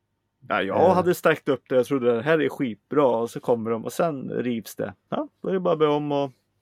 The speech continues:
Speaker 2: Ja,
Speaker 1: eller
Speaker 2: okej.
Speaker 1: inte börja om, men försöka hitta vart.
Speaker 2: Skulle du säga att det är för komplicerat huvudläge? Att man kanske kunde haft det som någon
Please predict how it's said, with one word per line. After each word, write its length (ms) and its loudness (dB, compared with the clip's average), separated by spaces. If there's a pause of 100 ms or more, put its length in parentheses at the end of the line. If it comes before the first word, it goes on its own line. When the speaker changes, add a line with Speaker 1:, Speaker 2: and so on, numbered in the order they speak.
(340)
Speaker 2:
Ja, 140 -4
Speaker 1:
eller 100 2
Speaker 2:
okej. 100 0
Speaker 1:
inte 160 -8
börja 180 2
om, 160 0
men 540 -4 (180)
försöka 220 -4
hitta 320 -4
vart. 400 -6 (1160)
Speaker 2:
Skulle 240 4
du 60 2
säga 160 4
att 80 -2
det 60 -2
är 40 0
för 440 0
komplicerat 800 0
huvudläge? 540 0
Att 80 -8
man 120 -8
kanske 200 -8
kunde 260 -2
haft 240 -6
det 180 4
som 240 -4
någon 280 -4